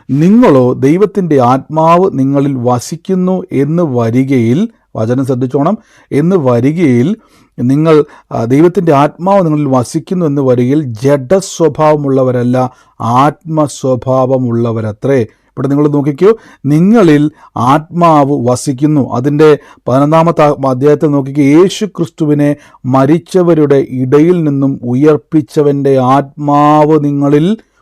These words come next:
വസിക്കുന്നു. അപ്പോൾ യേശു ക്രിസ്തുവിനെ ഉയർപ്പിച്ച ആത്മാവ് ഇപ്പോൾ ഇരിക്കുന്ന നിങ്ങളിലാണ്. അപ്പോൾ നിങ്ങൾ വചനം വായിക്കുമ്പോൾ ആ വചനവും നിങ്ങളിലിരിക്കുന്ന പരിശുദ്ധ ആത്മാവും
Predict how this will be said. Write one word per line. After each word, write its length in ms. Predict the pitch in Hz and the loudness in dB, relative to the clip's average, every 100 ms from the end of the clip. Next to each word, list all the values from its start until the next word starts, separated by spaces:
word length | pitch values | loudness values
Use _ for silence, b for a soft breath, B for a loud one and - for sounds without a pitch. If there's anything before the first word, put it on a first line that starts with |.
| b | b
വസിക്കുന്നു. 800 | 113 131 131 139 117 131 143 131 b b b | -2 -2 -2 -6 -4 -2 0 -2 b b b
അപ്പോൾ 220 | b - 160 | b 0 4
യേശു 480 | 170 208 226 - | 6 6 4 0
ക്രിസ്തുവിനെ 640 | 254 - 190 - 185 180 175 | -6 -4 -8 -4 0 2 2
ഉയർപ്പിച്ച 640 | 160 156 160 - 156 160 | 2 2 0 0 -2 0
ആത്മാവ് 580 | 143 139 139 143 143 143 | -2 -2 -2 0 0 0
ഇപ്പോൾ 200 | 127 147 | -2 -2
ഇരിക്കുന്ന 300 | 135 143 139 | -2 -2 -2
നിങ്ങളിലാണ്. 520 | 131 131 135 104 - _ b b b | 0 2 0 -2 -6 _ b b b
അപ്പോൾ 200 | b 151 | b 0
നിങ്ങൾ 300 | 165 190 214 | 2 4 2
വചനം 560 | 160 143 139 180 233 214 | 2 0 0 0 2 2
വായിക്കുമ്പോൾ 760 | 139 113 107 117 110 117 143 185 B - | 2 0 -2 -4 -2 2 2 0 B -8
ആ 360 | 110 127 170 233 | -2 2 2 2
വചനവും 680 | 180 123 120 120 120 160 214 143 123 | 0 0 -2 -2 0 -2 -4 -8 -6
നിങ്ങളിലിരിക്കുന്ന 840 | 139 156 196 233 190 147 143 139 | -2 0 2 4 4 2 0 -2
പരിശുദ്ധ 520 | 131 127 117 139 127 123 | 0 -2 -4 -6 -4 -2
ആത്മാവും 600 | 117 113 117 123 156 | -4 -4 -4 0 0